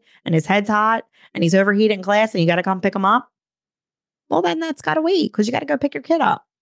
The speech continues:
You know, shit happens. So plan it for later on. Look at your schedule and say, "Okay, ten o'clock, I was supposed to do this. I gotta go pick so-and-so up. I'm gonna do it at two.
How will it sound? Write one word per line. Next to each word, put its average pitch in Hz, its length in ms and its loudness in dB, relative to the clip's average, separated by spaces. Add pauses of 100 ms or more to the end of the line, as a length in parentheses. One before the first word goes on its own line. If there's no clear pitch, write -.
You 247 100 -2
know, 294 140 0
shit - 240 -4
happens. - 560 -8 (540)
So 294 340 2 (140)
plan 294 260 2
it 302 80 -2
for 311 100 -2
later 302 280 0
on. 208 400 0
Look 214 160 -4
at 254 60 -6
your 277 100 0
schedule 233 400 -2
and 170 120 -2
say, 190 180 0
"Okay, 196 400 -2 (460)
ten 226 160 2
o'clock, 247 340 0
I 190 80 0
was 185 100 0
supposed 262 220 -2
to 254 60 -4
do 262 60 0
this. 277 220 2
I 240 40 -2
gotta 196 160 0
go 185 160 0
pick 220 280 -4 (240)
so-and-so 277 520 2
up. 277 280 -2 (340)
I'm 285 100 -6
gonna 294 140 4
do 277 180 2
it 269 40 4
at 262 120 0
two. 285 140 0